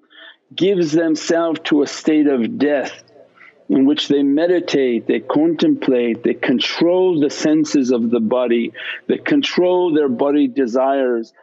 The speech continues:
they, they train themselves to be able to sit for a few minutes, close off the busy world,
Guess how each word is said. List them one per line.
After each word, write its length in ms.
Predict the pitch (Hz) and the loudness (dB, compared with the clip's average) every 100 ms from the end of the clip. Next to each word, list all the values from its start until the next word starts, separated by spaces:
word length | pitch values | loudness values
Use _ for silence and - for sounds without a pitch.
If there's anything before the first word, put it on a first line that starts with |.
| _ _ - | _ _ -2
they, 240 | 135 143 | 0 2
they 340 | 131 135 135 135 _ - | 2 2 0 -4 _ -10
train 420 | - 165 190 196 | -2 0 0 0
themselves 480 | 165 151 - 160 139 | 0 -2 0 -2 -2
to 120 | - | -6
be 200 | 131 151 | -2 0
able 300 | 156 156 160 | 0 0 -2
to 180 | 160 151 | -2 -4
sit 560 | - - - 202 202 - | -4 -4 -2 -2 -2 -2
for 120 | 156 | -2
a 40 | |
few 260 | 139 151 147 | 0 0 2
minutes, 720 | 131 135 127 110 - - - _ _ _ - - | 2 2 0 -2 -6 -18 -20 _ _ _ -14 -4
close 380 | 165 185 185 | 0 2 2
off 360 | 175 190 170 - | 0 0 -4 -4
the 120 | 151 | -2
busy 360 | 123 135 135 139 | 0 0 2 2
world, 600 | 127 139 139 135 120 | 2 2 2 2 0